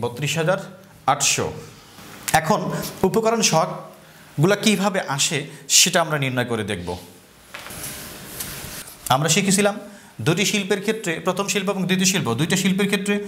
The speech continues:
আ, উপকরণ সহগ ম্যাট্রিক্স এরকম আমি তোমাদেরকে শিখেছিলাম। এ ওয়ান, এ ওয়ান এ টু, এ টু। প্রথম কলাম ওয়ান ওয়ান,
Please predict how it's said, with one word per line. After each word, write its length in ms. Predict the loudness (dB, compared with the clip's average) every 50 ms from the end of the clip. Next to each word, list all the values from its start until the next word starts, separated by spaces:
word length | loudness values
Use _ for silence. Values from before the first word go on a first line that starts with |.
| -10 -14 -16 -12 -10
আ, 600 | -8 -8 -2 0 2 2 4 2 2 2 0 0 0
উপকরণ 360 | 0 0 2 2 2 2 2
সহগ 300 | 2 2 2 2 0 0
ম্যাট্রিক্স 420 | 0 -2 -2 -2 -2 0 0 0 0
এরকম 360 | 2 0 0 0 0 0 0
আমি 100 | 0 -2
তোমাদেরকে 320 | -2 -2 -2 -2 -2 -2
শিখেছিলাম। 460 | 0 0 0 0 0 0 0 0 0 -2 -2
এ 120 | 0 0 2
ওয়ান, 320 | 4 4 4 2 0 -2 -6 -8 -12 -18 -18 -20 -20 -20 -20 -20 -20 -20 -8 0 2
এ 120 | 4 4
ওয়ান 400 | 4 4 2 2 0 -2 -10 -12 -16 -20 -20 -20 -20 -18 -18 -16 -8 0
এ 120 | 2 2 2 2 2
টু, 100 | 0 0 0 -2 -4 -8 -12 -14 -16 -18 -20 -20 -20 -4 2
এ 100 | 2 4 4 4 2
টু। 120 | 2 2 0 -2 -6 -10 -12 -14 -14 -2 0
প্রথম 280 | 2 4 4 4 4 4
কলাম 260 | 4 4 4 2 2
ওয়ান 300 | 4 4 2 2 0 -2
ওয়ান, 180 | -2 -4 -4